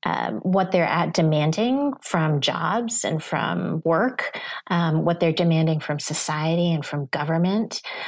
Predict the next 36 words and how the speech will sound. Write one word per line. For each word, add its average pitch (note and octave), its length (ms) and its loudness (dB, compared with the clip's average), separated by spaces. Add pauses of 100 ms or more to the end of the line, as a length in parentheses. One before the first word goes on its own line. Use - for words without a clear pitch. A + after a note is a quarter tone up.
(160)
I F3+ 140 2
think G#3 520 0
that E3 640 2
as D#3+ 300 0
young F3 180 2
people E3 400 0
will D3+ 240 2
use G3 380 4
their E3+ 180 4
voice, D3+ 440 0
get F#3 200 2
into G#3+ 260 2
positions D#3 560 0
of C#3+ 180 -4
power, D#3 540 -2 (520)
and D#3+ 100 0
begin F3+ 340 2
to G#3 140 2
lead, F#3+ 600 4
um, F#3 260 4
support - 540 2
others F#3+ 360 4
who - 120 0
are D#3 160 2
coming F3 400 2
up E3+ 280 -2
through G3 220 4
the G#3 80 2
pipeline, G3+ 760 0 (640)
this G#3+ 180 2
is A#3 120 0
all G3 220 2
going F#3 280 2
to F#3 140 -2
lead E3+ 380 2
to D#3+ 1000 0